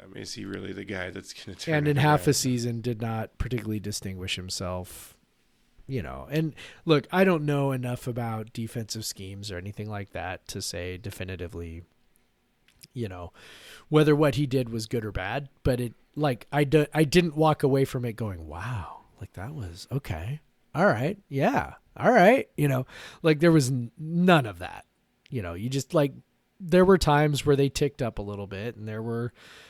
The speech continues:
Speaker 2: times where they were just as bad as they always were. And that's not necessarily his fault. It's just to say,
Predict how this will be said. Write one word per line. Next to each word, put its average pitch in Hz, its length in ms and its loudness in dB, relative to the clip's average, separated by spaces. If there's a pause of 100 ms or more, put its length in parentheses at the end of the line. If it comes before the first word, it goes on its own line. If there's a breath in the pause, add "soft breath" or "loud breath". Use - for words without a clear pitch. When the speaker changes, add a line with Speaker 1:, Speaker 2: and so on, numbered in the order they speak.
(160 loud breath)
Speaker 2:
times 127 420 -4
where 127 160 -2
they 123 160 -2
were 123 140 -2
just 113 260 -6
as 123 100 -4
bad 113 280 -4
as 117 80 -4
they 120 140 -2
always 101 380 -4
were. 107 280 -6
And 101 240 -6
that's 180 240 0
not 151 160 0
necessarily 127 360 -2
his 110 240 -6
fault. 160 460 2 (400 loud breath)
It's 139 180 2
just 139 200 0
to 123 80 -6
say, 113 520 -2